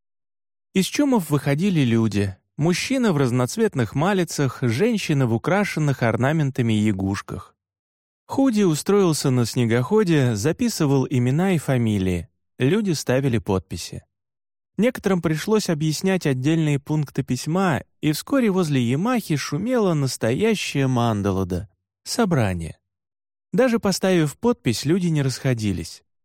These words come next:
Говорили о наболевшем, обсуждали проблемы, о которых мы не упомянули в письме.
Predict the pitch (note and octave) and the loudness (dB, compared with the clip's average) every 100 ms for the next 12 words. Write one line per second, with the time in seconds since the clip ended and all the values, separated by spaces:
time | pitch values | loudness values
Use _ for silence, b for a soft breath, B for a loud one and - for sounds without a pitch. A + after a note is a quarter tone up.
0 | _ C#3 D3 G#3+ A3+ G3 D3+ B2+ G#2+ G#2 | _ -2 2 2 2 2 2 2 2 2
1 | E3 F#3+ - C3+ A#2 - C#3 - D3 A3 | 2 0 -2 -4 -4 -4 -2 0 0 0
2 | G3+ - A2 G#2 F3 A3 F#3 C3 B2+ C#3 | 0 0 0 2 2 2 2 2 0 -2
3 | E3+ D#3 - D3 D#3 C#3 A#2+ C#3 C3+ C3+ | 0 0 0 0 2 0 0 0 2 2
4 | C3+ B2 - B2 - B2+ B2 A#2 | 0 0 -4 -6 -4 -2 0 0